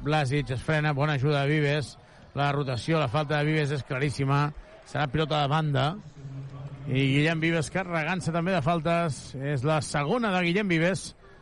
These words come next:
Recordem que Pep Busquets ha jugat quatre quaranta-cinc i ha fet quatre faltes personals, per tant, no està entrenant en partit. Blasic. Li salta ara Blasic l-,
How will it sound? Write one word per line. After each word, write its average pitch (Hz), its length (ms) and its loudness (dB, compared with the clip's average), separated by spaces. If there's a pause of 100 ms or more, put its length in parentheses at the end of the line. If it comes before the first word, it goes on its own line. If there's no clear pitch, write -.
(180)
Recordem 135 300 0
que 175 120 0 (300)
Pep 175 120 -2
Busquets 180 440 -2
ha 202 100 0
jugat 190 260 2
quatre 208 280 -4
quaranta-cinc 190 760 -2 (400)
i 143 60 4
ha 143 40 6
fet 196 140 2 (100)
quatre 202 340 2
faltes 196 340 -2
personals, 156 380 2
per 156 120 0
tant, 185 300 -2 (540)
no 165 120 0
està 175 140 2
entrenant 170 360 -2
en 151 100 0
partit. 185 340 -2 (1000)
Blasic. 139 400 0 (1400)
Li 131 200 2
salta 160 380 0
ara 147 420 2
Blasic 151 480 0 (100)
l-, 156 280 0